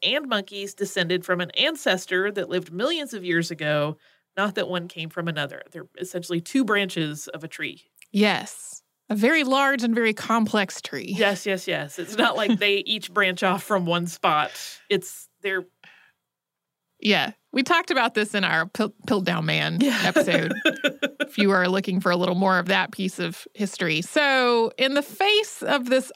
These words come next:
Speaker 2: ongoing conflict between scientific acceptance of evolution and religious rejection of it, multiple states began considering laws to ban its teaching.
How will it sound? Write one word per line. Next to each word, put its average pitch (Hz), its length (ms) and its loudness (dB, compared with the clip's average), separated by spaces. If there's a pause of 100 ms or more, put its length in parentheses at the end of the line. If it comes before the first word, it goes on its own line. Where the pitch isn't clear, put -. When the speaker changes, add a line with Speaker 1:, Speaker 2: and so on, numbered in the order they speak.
Speaker 2:
ongoing 240 800 4
conflict 190 680 0
between 196 340 2
scientific 254 880 2
acceptance 240 880 0
of 214 160 0
evolution 196 800 2
and 180 260 0
religious 208 640 2
rejection 202 800 0
of 170 120 0
it, 165 260 0 (460)
multiple 269 640 2
states 220 460 -2
began 202 340 0
considering 208 680 0
laws 185 480 2
to 214 200 -2
ban 196 640 2
its - 320 -4
teaching. - 600 -2